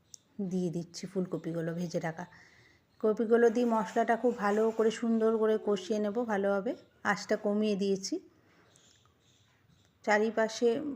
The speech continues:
কপির বা চারিপাশে মশলাগুলোকে খুব সুন্দরভাবে মানে ক-, দিয়ে কষিয়ে নিয়ে একটা ঢাকা দিয়ে দিচ্ছি, কারণ কপির ফুলগুলো সেদ্ধ হয়ে যায় অনেক সময়, নিচে ডাঁটগুলো কিন্তু একটু শক্ত থেকে যায়।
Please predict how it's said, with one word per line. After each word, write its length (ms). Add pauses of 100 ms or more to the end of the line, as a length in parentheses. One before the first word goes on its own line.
কপির 320
বা 120
চারিপাশে 520
মশলাগুলোকে 760 (120)
খুব 140
সুন্দরভাবে 680 (580)
মানে 400
ক-, 180
দিয়ে 460 (400)
কষিয়ে 300
নিয়ে 140
একটা 300 (160)
ঢাকা 380
দিয়ে 160
দিচ্ছি, 240
কারণ 280 (500)
কপির 360
ফুলগুলো 520
সেদ্ধ 320
হয়ে 160
যায় 140
অনেক 200
সময়, 280 (500)
নিচে 300
ডাঁটগুলো 500
কিন্তু 260
একটু 200
শক্ত 360
থেকে 380
যায়। 200